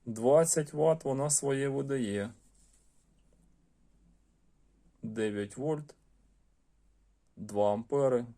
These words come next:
двадцять ватт. Е, Xiaomi можете заряджати, буде супер. І так, друзі,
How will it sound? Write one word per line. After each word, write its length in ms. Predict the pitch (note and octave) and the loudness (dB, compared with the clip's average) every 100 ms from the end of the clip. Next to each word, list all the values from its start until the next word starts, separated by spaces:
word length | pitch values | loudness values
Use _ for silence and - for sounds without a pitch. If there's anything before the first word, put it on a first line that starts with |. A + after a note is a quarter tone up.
| _ A2 | _ -14
двадцять 560 | G#2+ A#2+ B2 A2+ G2+ | -2 0 0 -2 -8
ватт. 340 | G2 F#2 F2 _ _ _ _ _ _ _ - | -4 -4 -4 _ _ _ _ _ _ _ -4
Е, 60 | A#2 A2+ A2+ A2+ - - _ - | 0 4 4 4 2 -4 _ 0
Xiaomi 540 | - F3 G3 F3 C#3+ A#2+ | 8 8 10 8 8 4
можете 640 | B2 D3 D3 C3+ B2+ B2 - - _ _ _ _ _ _ _ _ _ _ _ - | 0 2 2 2 0 0 -2 -16 _ _ _ _ _ _ _ _ _ _ _ -6
заряджати, 640 | A#2 A#2 A2+ A#2 C3+ C3 | 0 2 2 0 0 -2
буде 360 | G#2+ A2 A#2 G2+ | -4 -4 -2 -2
супер. 360 | - G#2 G2 F#2+ - _ _ _ _ _ - - - - - - | -4 -4 -6 -6 -12 _ _ _ _ _ -20 -20 -20 -20 -20 -10
І 100 | F3 | -4
так, 240 | E3 B2 A2+ | 6 6 4
друзі, 380 | A2 G#2 G#2+ | -4 -6 -8